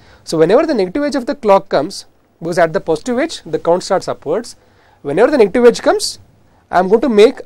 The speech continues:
R as one for both the cases, and it resets. Okay, so if up were one, down would definitely be zero. So down bar would be one.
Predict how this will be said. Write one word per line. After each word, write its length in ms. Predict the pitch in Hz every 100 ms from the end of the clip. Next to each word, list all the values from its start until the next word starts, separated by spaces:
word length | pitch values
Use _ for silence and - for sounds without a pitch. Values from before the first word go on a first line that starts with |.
| -
R 220 | 160 190
as 220 | 180 151
one 280 | 123 139 262 _ _
for 100 | -
both 220 | 131 147 165
the 100 | 196
cases, 460 | 202 190 370 - _ _ _
and 140 | 175 160
it 100 | 202
resets. 560 | 127 110 92 - - - _ _ _ _ _ 147
Okay, 220 | - 110 _ _
so 140 | - 220
if 240 | 214 208 -
up 200 | 220 -
were 220 | 370 381
one, 340 | 262 170 214 247 _ _ _ _
down 240 | 135 185 247
would 220 | 247 -
definitely 420 | 139 147 190 202 233
be 120 | 240
zero. 380 | 143 143 180 269 _ _ _ _ _ _ _ _ _ _ _ _ _
So 140 | - 180
down 300 | 151 151 175
bar 140 | 254
would 120 | 285
be 80 | 240
one. 320 | 185 147 139